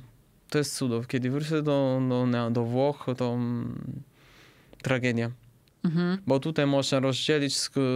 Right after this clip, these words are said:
Speaker 1: z kumplami, wszystko płacić szybko. No, powtórzymy, powtórzymy, bo dobrze, że trzeba takie, e, pokazać Polakom, e,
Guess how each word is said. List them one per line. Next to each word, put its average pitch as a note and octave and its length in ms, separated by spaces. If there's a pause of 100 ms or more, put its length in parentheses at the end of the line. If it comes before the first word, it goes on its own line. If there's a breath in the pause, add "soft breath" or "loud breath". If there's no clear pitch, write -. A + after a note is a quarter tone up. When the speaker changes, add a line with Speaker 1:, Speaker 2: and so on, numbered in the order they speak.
(100)
Speaker 1:
z - 60
kumplami, G3 680
wszystko - 520
płacić - 420
szybko. - 640 (1000 loud breath)
No, A3+ 220
powtórzymy, B3 600
powtórzymy, D3 640
bo E3 140
dobrze, G#3 320
że E3+ 100 (1080)
trzeba F3+ 720
takie, D3+ 380 (420 loud breath)
e, C3+ 280
pokazać B2+ 560
Polakom, B2 600
e, A#2+ 40